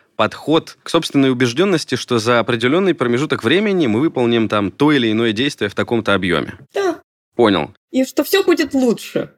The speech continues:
Speaker 1: <laughs>
Speaker 2: чем было в прошлый раз.
Speaker 1: Ну, кстати, у меня про негативный опыт есть пример. Я вам сейчас его озвучу, а вы скажите, это оно или нет.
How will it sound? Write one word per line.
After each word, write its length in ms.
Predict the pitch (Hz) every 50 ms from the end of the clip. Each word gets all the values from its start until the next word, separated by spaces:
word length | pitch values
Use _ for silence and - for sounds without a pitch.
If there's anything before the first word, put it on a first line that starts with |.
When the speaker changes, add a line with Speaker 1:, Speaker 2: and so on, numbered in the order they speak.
| _
Speaker 1:
<laughs> 460 | - - 147 160 190 - - - 240
Speaker 2:
чем 180 | 220 262 262 262
было 220 | 277 294 302 320
в 80 | 392 -
прошлый 380 | - 196 214 - - 294 240 196
раз. 300 | 165 139 135 - - _ _
Speaker 1:
Ну, 160 | 117 139 - - -
кстати, 400 | - - - 147 147 147 - 147
у 80 | 139
меня 320 | 135 135 135 139 135 127 117
про 320 | - - 123 127 127 123
негативный 540 | 123 123 120 120 117 - - 131 123 127 131
опыт 260 | 170 175 - 117 -
есть 260 | 113 123 131 - -
пример. 440 | _ - 113 110 127 151 190 202 180 - _ _ - - 71
Я 220 | 92 110 127 131
вам 300 | 117 - - 117 123 117
сейчас 300 | 113 - - 123 120 -
его 120 | 127 120 123
озвучу, 340 | 131 131 151 175 113 - 127
а 80 | 113 110
вы 180 | 117 139 151
скажите, 580 | 147 - - - 117 131 139 127 - 113 107 107
это 320 | - - 120 - 113 110
оно 200 | 110 120 131 143
или 160 | 131 127 123
нет. 240 | 117 110 82 71 -